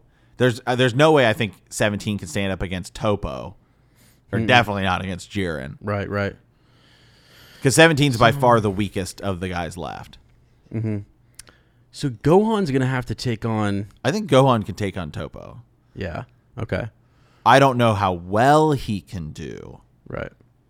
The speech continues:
Speaker 1: But Gohan is always a mixed bag in terms of power.
Speaker 2: Right. Yeah.
Speaker 1: It's, it, who, it's like, who knows really where Gohan is at?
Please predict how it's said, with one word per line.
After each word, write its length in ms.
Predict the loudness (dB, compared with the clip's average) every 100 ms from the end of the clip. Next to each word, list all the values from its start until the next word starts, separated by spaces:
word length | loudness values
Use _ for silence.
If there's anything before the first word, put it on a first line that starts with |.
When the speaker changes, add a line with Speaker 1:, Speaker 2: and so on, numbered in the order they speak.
| _ _ _
Speaker 1:
But 140 | 2
Gohan 420 | 6 8 8 6
is 120 | 4 6
always 400 | 6 6 2 0
a 60 |
mixed 320 | -2 -6 -6
bag 380 | -6 -4 -6 -8
in 100 | -12
terms 220 | -10 -10 -8
of 80 | -8
power. 520 | -8 -8 -12 -18 -20 _ _ _ _
Speaker 2:
Right. 220 | -8 -6 -8 _ _
Yeah. 240 | -6 -6 -6
Speaker 1:
It's, 500 | -6 -4 -2 -2 -4 -4
it, 320 | -4 -2 -2
who, 180 | 2 2
it's 380 | 2 -2 -6 -4
like, 120 | -6
who 220 | 0 2 2
knows 540 | 2 4 4 2 -2
really 560 | -6 -4 -4 -4 -6 -8
where 320 | -8 -8 -6
Gohan 640 | -6 -6 -4 -4 -4 -8 -10
is 160 | -10 -10
at? 340 | -10 -12 -16